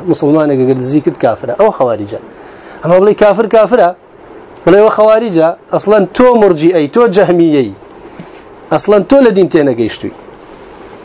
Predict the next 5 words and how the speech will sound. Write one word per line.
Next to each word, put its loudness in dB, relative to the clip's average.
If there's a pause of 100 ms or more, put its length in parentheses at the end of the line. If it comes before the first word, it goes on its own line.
(2750)
پاشان 0
ئەفەرمێ، -2 (180)
ئەی 4
ئەنەهم، 0 (260)
شێخ 2